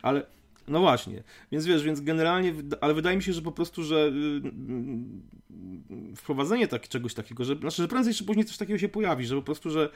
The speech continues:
y, treści będą czy to za jakimś, y, paywallem, czy nie, ale na przykład, ale możliwość komentowania będzie, będzie płatna. I nie będzie to kosztować, powiedzmy, dwóch złotych, tylko na przykład będzie to kosztować, nie wiem, pięćdziesiąt złotych.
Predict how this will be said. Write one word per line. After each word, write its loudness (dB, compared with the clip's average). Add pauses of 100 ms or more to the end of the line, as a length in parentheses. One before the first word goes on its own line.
(360)
y, -4 (500)
treści 0
będą 2 (440)
czy -12
to -4
za 2
jakimś, -2 (640)
y, -4
paywallem, 2
czy -4
nie, 0 (220)
ale -2
na 0
przykład, -10
ale -4
możliwość -2
komentowania -2
będzie, 0
będzie -4
płatna. -8 (460)
I -2
nie 2
będzie 6
to 0
kosztować, 0
powiedzmy, -6
dwóch -4
złotych, -2
tylko -4
na -4
przykład -4
będzie -4
to -8
kosztować, -8
nie -6
wiem, -10
pięćdziesiąt -2
złotych. -16